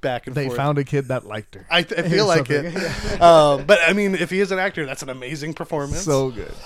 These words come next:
Speaker 1: Um, but, oh my God, I just love this movie so much. I'm so, I'm really glad you enjoyed it.
Speaker 2: No.
Speaker 1: I really thought, like, maybe you would, maybe not. I don't
Speaker 2: Yeah,
Speaker 1: know.
Speaker 2: man. I mean, and as soon as she comes on, um, and, and because it begins with one of her recordings,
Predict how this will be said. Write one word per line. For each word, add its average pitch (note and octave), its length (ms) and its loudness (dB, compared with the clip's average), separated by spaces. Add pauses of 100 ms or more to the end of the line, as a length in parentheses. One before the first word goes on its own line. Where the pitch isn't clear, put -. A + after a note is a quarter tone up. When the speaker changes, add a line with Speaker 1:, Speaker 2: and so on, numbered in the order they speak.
(100)
Speaker 1:
Um, D3+ 800 2 (1200)
but, D3 600 -4 (1040)
oh C#3 80 -14
my - 120 -18
God, - 140 -20
I - 60 -16
just C#3 160 -18
love - 120 -18
this - 160 -20
movie - 120 -18
so - 180 -20
much. - 260 -20
I'm F#3 140 0
so, F#3 120 2
I'm F#3 120 6
really C4+ 160 8
glad G#3+ 200 8
you G#3 100 6
enjoyed D#3 340 4
it. D#3+ 80 6
Speaker 2:
No. F3 160 0
Speaker 1:
I E3 120 8
really F3 280 4
thought, D#3+ 240 2
like, D3 180 -4
maybe D3 260 -4
you D#3 160 -4
would, C#3+ 220 -6 (200)
maybe D#3 240 -8
not. D#3+ 300 -10
I D3 60 -10
don't D3 60 -2
Speaker 2:
Yeah, D3 200 0
Speaker 1:
know. D3+ 60 -2
Speaker 2:
man. B2 220 -4
I C#3 80 -2
mean, D#3+ 160 0
and D3 180 -4
as D3 120 -6
soon F3+ 160 -8
as G3 100 -6
she - 140 -8
comes C#3+ 280 -6
on, A#2+ 440 -8 (180)
um, G#2+ 560 -12 (580)
and, B2 200 -8
and G#2+ 400 -10
because C#3 300 -6
it C3 100 -10
begins B2+ 440 -12
with A2+ 240 -14
one A2+ 160 -10
of G2 140 -12
her F#2 380 -12
recordings, F#2 540 -16